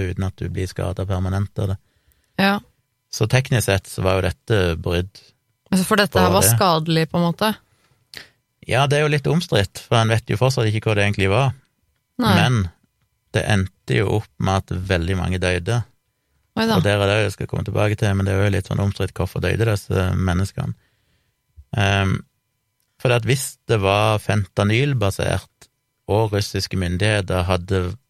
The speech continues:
Speaker 1: gitt beskjed til helsepersonell om at det var det, så er det ganske enkelt å kunne gitt de Naloxon, heter det vel,
Speaker 2: Mm.
Speaker 1: eh, som motgift.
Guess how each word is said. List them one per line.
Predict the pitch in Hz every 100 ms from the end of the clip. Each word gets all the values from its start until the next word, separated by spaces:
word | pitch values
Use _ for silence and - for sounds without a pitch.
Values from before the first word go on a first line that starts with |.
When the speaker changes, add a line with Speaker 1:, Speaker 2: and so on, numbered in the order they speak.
| -
Speaker 1:
gitt | 117 98 -
beskjed | - 87 107 170 95 _
til | - 101
helsepersonell | 92 - 98 92 90 87
om | 90
at | 87 -
det | 92
var | 90
det, | 110 127
så | 113 113
er | 104
det | 101
ganske | 95 - 95
enkelt | 107 - 92
å | 92
kunne | 92 90
gitt | 90 95 -
de |
Naloxon, | 90 90 87 - 92 95 107
heter | 90 - -
det |
vel, | 95 98 - _ _ _ _ -
Speaker 2:
Mm. | 220 196
Speaker 1:
eh, | 170 92 87 -
som | - 92
motgift. | 92 90 104 107 - -